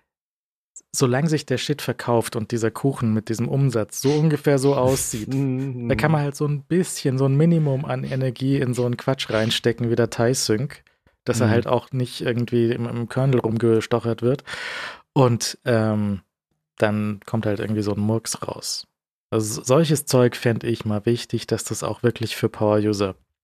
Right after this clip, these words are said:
Speaker 1: benutzbar bleibt, weil
Speaker 2: Mhm.
Speaker 1: Dropbox ist wahrscheinlich, egal, egal wie schlecht es ist, das wird ja tatsächlich für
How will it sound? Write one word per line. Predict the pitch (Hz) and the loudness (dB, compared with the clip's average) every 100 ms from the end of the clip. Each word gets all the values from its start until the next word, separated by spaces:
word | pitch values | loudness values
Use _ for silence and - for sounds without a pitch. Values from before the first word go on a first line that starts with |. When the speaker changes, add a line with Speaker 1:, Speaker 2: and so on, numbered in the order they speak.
| _ _ _ _ - - | _ _ _ _ -20 -4
Speaker 1:
benutzbar | 110 117 - 107 | 0 0 0 -4
bleibt, | 92 87 85 - | -6 -10 -14 -12
weil | 92 92 - | -12 -12 -14
Speaker 2:
Mhm. | - 92 90 85 85 - | -12 -10 -10 -12 -12 0
Speaker 1:
Dropbox | 135 156 135 - - _ - - | 2 4 2 -2 -8 _ -20 -8
ist | 147 139 | -4 -2
wahrscheinlich, | 127 117 127 139 139 | 0 0 2 0 0
egal, | 135 120 127 127 | -4 -2 0 0
egal | 127 127 131 | 0 2 4
wie | 123 | 2
schlecht | - 131 - | 0 -2 -2
es | 113 - | -6 -4
ist, | 127 - | -6 -4
das | 117 | -2
wird | 127 | 0
ja | 120 | 0
tatsächlich | 113 104 120 - 110 - | -2 -4 -4 -2 -4 -4
für | 117 110 107 | 0 0 0